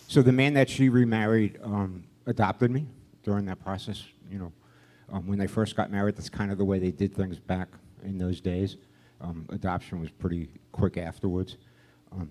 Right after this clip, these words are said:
and so he took me in, and me and my stepsister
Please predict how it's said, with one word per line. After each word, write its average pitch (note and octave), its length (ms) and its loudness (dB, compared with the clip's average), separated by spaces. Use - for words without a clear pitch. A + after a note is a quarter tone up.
and F#2 160 -6
so A2 140 0
he G#2+ 140 6
took B2+ 240 4
me B2+ 160 4
in, G2+ 280 -2
and F#2+ 200 -6
me F#2+ 140 -4
and F#2+ 80 -6
my F2+ 100 -6
stepsister G2 840 -2